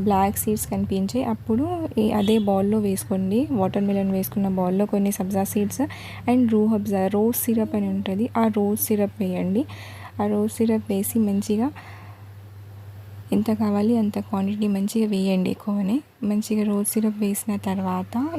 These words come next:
ఇప్పుడు మిల్క్ యాడ్ చేయండి. హీట్ చేసుకొని కూల్ అయిన రో-, నార్మల్ రూమ్ టెంపరేచర్లో ఉన్న మిల్క్ యాడ్ చేయండి, లేదా ఫ్రిడ్జ్లో పెట్టుకొని ఉన్న మిల్క్ అయినా యాడ్ చేయొచ్చు.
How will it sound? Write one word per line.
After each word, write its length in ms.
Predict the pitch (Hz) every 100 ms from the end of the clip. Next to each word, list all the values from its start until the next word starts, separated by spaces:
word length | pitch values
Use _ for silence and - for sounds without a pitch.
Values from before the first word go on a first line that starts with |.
| 226
ఇప్పుడు 280 | - 247 233 226 - - - 208
మిల్క్ 220 | 220 226
యాడ్ 200 | 202 202 -
చేయండి. 400 | 185 185 190 226 254 233
హీట్ 280 | 226 226 226
చేసుకొని 420 | 233 220 226 220 226 226
కూల్ 240 | 214 208 202
అయిన 140 | 202 202 - - 202
రో-, 220 | 208 202 202 202
నార్మల్ 340 | 196 214 208
రూమ్ 140 | 208 208 202
టెంపరేచర్లో 640 | 202 202 202 - 202 202
ఉన్న 120 | 196 196 196
మిల్క్ 280 | 196 208 262 285 - - - -
యాడ్ 200 | 185 185 -
చేయండి, 340 | 185 185 196 - - -
లేదా 240 | 208 214 226
ఫ్రిడ్జ్లో 340 | - 214 220 226
పెట్టుకొని 460 | 226 220 226 226 226 226 220 214
ఉన్న 140 | 214 214 214 208 208
మిల్క్ 240 | 202 202
అయినా 200 | 214 220 214
యాడ్ 180 | 196 196
చేయొచ్చు. 420 | - 190 185 -